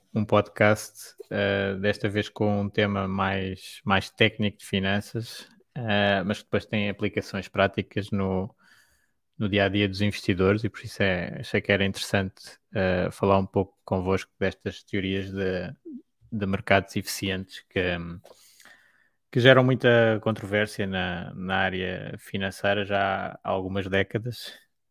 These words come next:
ehm, e que, e que também se acaba por discutir muito no, no movimento fire co-, com as opções por, eh, por gestão ativa, gestão passiva e,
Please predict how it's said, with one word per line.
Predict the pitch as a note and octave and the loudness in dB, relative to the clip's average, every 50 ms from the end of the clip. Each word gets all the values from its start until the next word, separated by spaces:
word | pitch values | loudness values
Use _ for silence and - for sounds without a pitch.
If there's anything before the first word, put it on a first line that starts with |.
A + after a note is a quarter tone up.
| _ _ - | _ _ -14
ehm, | B2 A2 G#2+ G#2 G#2 G#2 G2+ G#2 G#2 G#2 G#2+ A#2 - _ _ _ _ - - - - - - _ _ _ _ _ _ - | -10 -8 -6 -6 -4 -6 -6 -6 -6 -6 -6 -8 -10 _ _ _ _ -20 -20 -20 -20 -20 -20 _ _ _ _ _ _ -10
e | - A2+ | -8 -8
que, | - - - A2 G#2 G#2 G2+ G2+ G2+ G2 G2 F#2+ F#2+ F#2 G2 - - | -8 -4 0 2 2 4 4 2 2 2 2 0 0 -2 -2 -4 -8
e | - - | -10 -6
que | - | -4
também | - G#2 G2+ F#2+ | -2 -2 -2 -4
se | - - - - | -6 -8 -8 -2
acaba | - G#2 G#2 G2+ | 2 2 2 2
por | - - A2 | 2 0 -4
discutir | G2+ - - - - - G#2 | -4 -4 -14 -8 -2 -2 0
muito | G2+ G2+ G#2 G2+ - - | 0 0 -2 -4 -4 -4
no, | G#2+ G2+ G2 G2 F#2+ F#2+ F#2+ A#2+ - _ _ _ _ _ _ _ _ _ _ _ - | -2 -2 0 0 -2 -4 -4 -8 -12 _ _ _ _ _ _ _ _ _ _ _ -6
no | C#3 B2 | -2 -2
movimento | A2 G#2 G#2+ G#2 G#2 G#2 G#2 G2+ - | -2 0 0 2 2 2 0 0 -2
fire | - - G#2 G2+ G2+ G2+ G2+ G#2 - | 0 4 8 8 8 8 6 4 0
co-, | - - - F2+ F2 E2+ | -8 -6 -4 -4 -4 -4
com | - - - | -6 -6 -8
as | F2+ G2 | -4 -4
opções | - - - - - F#2+ F#2 F#2 E2+ | -6 -6 -6 -6 -4 -2 -2 -2 -4
por, | - _ - - F3 F3 | -6 _ -6 -6 -4 -4
eh, | E3+ - E2+ - C3 C3 _ | -4 -6 -6 -8 -12 -14 _
por | - - F2+ | -12 -12 -12
gestão | - - - F#2 F2 | -10 -6 -4 -2 0
ativa, | F2 E2+ _ - G2+ G2+ G2+ G2 F#2+ | -2 -2 _ 0 2 2 2 2 -2
gestão | F2+ - - E2+ E2 | -6 -8 -10 -10 -8
passiva | - F2 - - - - F#2 F#2+ F#2+ F2+ F2+ - D3+ - _ _ - - - _ _ _ _ _ _ _ _ _ _ _ _ - | -8 -10 -12 -10 -6 -2 -2 -2 -2 -2 -4 -4 -6 -8 _ _ -20 -20 -20 _ _ _ _ _ _ _ _ _ _ _ _ -6
e, | - F#2 F#2 F2+ F2+ F2+ | -4 -2 0 0 -2 -2